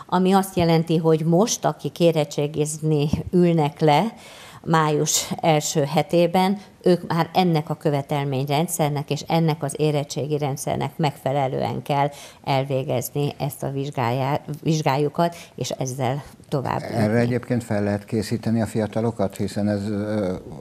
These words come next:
Speaker 2: a szaklapokban is kérdés volt.
Speaker 1: Hát én bízom benne, és bízom abban, hogy tényleg olyan tehetséges és jól felkészült tanári gárdával rendelkezik a Tóparti, hogy meg fogjuk tudni oldani,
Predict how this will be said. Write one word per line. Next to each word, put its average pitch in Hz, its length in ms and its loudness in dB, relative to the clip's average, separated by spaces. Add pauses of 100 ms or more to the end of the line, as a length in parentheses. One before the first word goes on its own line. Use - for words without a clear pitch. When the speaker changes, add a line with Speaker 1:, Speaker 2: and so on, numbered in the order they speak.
Speaker 2:
a 92 60 -4
szaklapokban 90 840 -4
is 85 140 -8
kérdés 76 560 -6
volt. - 420 -12 (480)
Speaker 1:
Hát 175 200 -4
én 190 200 2
bízom 165 400 2
benne, 160 400 2
és 147 140 0
bízom 147 360 0
abban, 143 320 0
hogy 147 180 -2
tényleg 143 360 0
olyan 156 320 2 (340)
tehetséges 151 800 2
és 131 160 -2
jól 165 160 6
felkészült 147 680 -2
tanári 143 420 0
gárdával 143 640 0
rendelkezik 143 720 -2
a 139 80 -2
Tóparti, 147 580 -2
hogy 143 260 -2 (280)
meg 156 200 2
fogjuk 135 380 -6
tudni 143 340 -4
oldani, 143 560 0